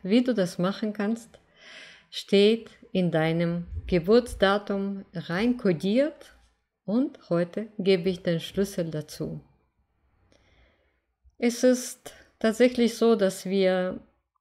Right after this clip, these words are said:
in dieser Inkarnation, in diesem Leben nicht zum ersten Mal hier sind und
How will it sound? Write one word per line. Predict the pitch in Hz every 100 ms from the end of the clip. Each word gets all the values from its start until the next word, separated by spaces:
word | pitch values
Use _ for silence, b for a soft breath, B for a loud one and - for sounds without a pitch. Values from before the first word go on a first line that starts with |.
| _
in | - 208
dieser | 220 254 240
Inkarnation, | 226 208 196 185 180 - 190 185
in | 185 180
diesem | 196 196 190
Leben | 175 175 180 175
nicht | 185 202
zum | - 190
ersten | 202 247 - 247
Mal | 226 226
hier | 233 233 226
sind | 226 247 262 _ _ _ _ _ b b b b -
und | 208 208 214 208